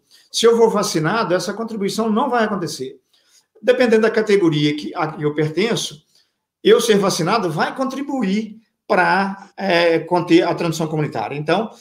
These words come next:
é, nós vamos entender o seguinte, quem tem que ter prioridade de vacinação são aquelas pessoas que, é, é, têm o maior risco de morbimortalidade e que poderiam, é,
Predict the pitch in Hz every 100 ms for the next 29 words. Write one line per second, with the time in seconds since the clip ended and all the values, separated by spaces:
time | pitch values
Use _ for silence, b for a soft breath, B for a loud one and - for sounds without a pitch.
0 | B B - 175 202 - 226 220 190 160
1 | 190 196 165 127 123 - 233 254 240 -
2 | 233 202 208 190 151 170 - 139 147 -
3 | 202 190 196 220 220 b b b b -
4 | 208 208 196 185 - 190 - 160 170 180
5 | - - B B - 165 185 202 190 170
6 | 170 165 160 160 160 156 185 196 180 202
7 | 160 156 156 165 151 156 156 156 156 151
8 | 165 208 185 208 214 - b b b -
9 | 175 185 202 208 208 208 190 180 196 170
10 | 170 190 202